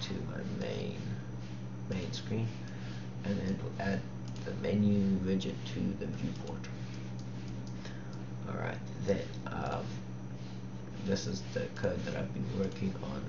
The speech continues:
for the apply button. Um, so it's, the apply button is going to create a saved game object with the actual graphics qualities.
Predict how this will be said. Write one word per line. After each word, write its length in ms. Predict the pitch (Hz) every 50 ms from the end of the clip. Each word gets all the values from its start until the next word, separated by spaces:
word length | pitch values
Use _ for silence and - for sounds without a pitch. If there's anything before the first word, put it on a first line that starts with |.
| - - -
for 220 | - 62 - 60
the 240 | 62 - - 62 - - - -
apply 720 | - 87 - - - - - - - 92 101 107 104 107
button. 560 | 101 101 101 101 - - 113 107 107 104 104 - - - - - - - - - - - - - - - - -
Um, 300 | - - - - - - -
so 220 | - 101 98 98
it's, 180 | 95 - - - - - -
the 180 | 98 101 98
apply 260 | 95 - 104 98 98
button 260 | 104 - - - - -
is 140 | - -
going 240 | - - - 95 95 - - -
to 220 | 95 95 - -
create 420 | - 101 95 95 98 98 98 - - - - -
a 40 | -
saved 380 | - - - 98 90 - - -
game 220 | 110 123 123 104
object 520 | 87 - - - - - 117 117 - - - -
with 260 | 87 90 - - - - - - -
the 160 | - 78 - - - -
actual 400 | 64 65 - - - - 64 65 - - - -
graphics 600 | - 98 101 101 95 95 - - - - - -
qualities. 520 | - 85 82 - - - - - - -